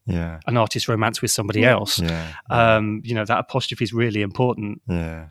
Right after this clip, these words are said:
Speaker 2: And it's, it's this nineteenth century romantic ideal of passion and being besotted by something. It just happens to be the thing that he's besotted by is not really her as a person, but her as a haircut. <laughs>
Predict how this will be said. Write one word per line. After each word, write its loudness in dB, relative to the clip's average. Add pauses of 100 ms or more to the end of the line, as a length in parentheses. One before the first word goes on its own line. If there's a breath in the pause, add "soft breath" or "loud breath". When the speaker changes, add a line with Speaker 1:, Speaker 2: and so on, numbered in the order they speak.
(100)
Speaker 2:
And 2
it's, -2
it's -4
this -4
nineteenth 2
century 0
romantic 0
ideal 2
of -2 (240)
passion 0
and -2
being 0
besotted -4
by 4
something. 0 (480 loud breath)
It -2
just -4
happens -4
to -12
be -4
the -6
thing -4
that -6
he's -4
besotted -4
by 0
is -2
not 4 (260)
really 0 (140)
her 6
as -2
a 0
person, 2 (840 loud breath)
but 4
her 4
as 0
a -2
haircut. 0
<laughs> 2